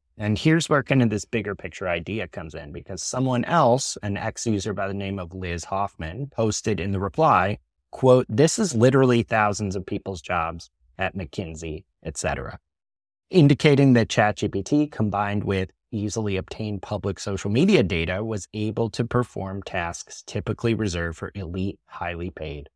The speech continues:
consultants. As Car Dealership Guy put it, quote, "We're living in the future." Now, Paul, this may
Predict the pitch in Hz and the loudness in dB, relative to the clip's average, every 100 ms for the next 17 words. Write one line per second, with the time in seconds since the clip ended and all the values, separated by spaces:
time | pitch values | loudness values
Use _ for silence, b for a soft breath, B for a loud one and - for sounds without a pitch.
0 | _ - 104 185 156 76 - - _ 95 | _ -2 4 6 4 -2 -10 -20 _ -4
1 | 92 - 101 95 98 107 - - 110 104 | -4 -2 -2 0 0 -2 -4 -4 -2 0
2 | 123 127 - _ _ - 101 101 - 98 | 0 0 -2 _ _ -8 -6 -6 -10 -12
3 | 92 95 95 98 98 - - 95 95 92 | -10 -10 -10 -10 -12 -12 -10 -10 -8 -10
4 | 76 - 69 _ _ _ _ _ _ 127 | -10 -10 -14 _ _ _ _ _ _ 2
5 | 123 156 139 127 175 202 185 170 | 4 6 6 6 4 4 4 4